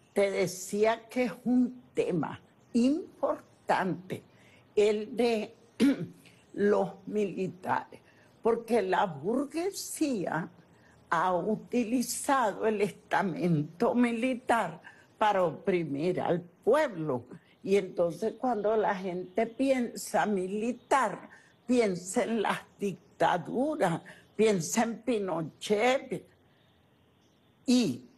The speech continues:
yo que he estudiado el tema, te puedo decir que desde nuestros libertadores, el general Simón Bolívar, mi general en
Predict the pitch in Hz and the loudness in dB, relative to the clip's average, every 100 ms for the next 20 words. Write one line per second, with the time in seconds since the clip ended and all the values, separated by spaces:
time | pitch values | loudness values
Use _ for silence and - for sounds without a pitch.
0 | _ 151 180 208 208 - 247 240 - _ | _ -2 2 2 0 -2 0 0 -4 _
1 | 247 233 262 254 214 196 160 190 175 - | -4 -4 0 2 2 -2 -4 -6 -8 -12
2 | _ _ _ 202 208 - - _ - 269 | _ _ _ 0 0 -6 -20 _ 2 2
3 | 170 151 202 180 - _ _ _ _ 233 | 2 -2 -2 -4 -8 _ _ _ _ 0
4 | 175 - 190 196 170 202 220 226 - - | 0 -6 0 0 0 -2 0 -2 -4 -8
5 | 285 247 185 185 - _ _ _ 233 214 | -4 -2 -4 -8 -16 _ _ _ 0 2
6 | 175 208 - - 208 160 127 156 226 - | 0 -2 -2 -2 0 0 0 2 2 -2
7 | - 320 302 294 247 233 185 - 202 _ | -4 2 2 2 -2 -2 -2 -4 -8 _
8 | 208 190 208 208 202 - 202 175 185 180 | 0 0 0 0 0 0 0 2 0 -4
9 | - 156 208 190 - - - 202 240 220 | -2 -2 0 -2 -2 0 2 0 0 -2
10 | 170 - - - - - 233 208 202 180 | -6 -14 -20 -14 -4 0 0 0 2 2
11 | 202 170 - 196 - 214 175 170 190 175 | 2 0 0 0 2 0 0 0 2 0
12 | - 208 170 185 - 180 - 202 - 151 | 0 -4 -2 -4 -2 -4 0 -2 0 0
13 | 185 170 202 170 | 0 0 -2 -2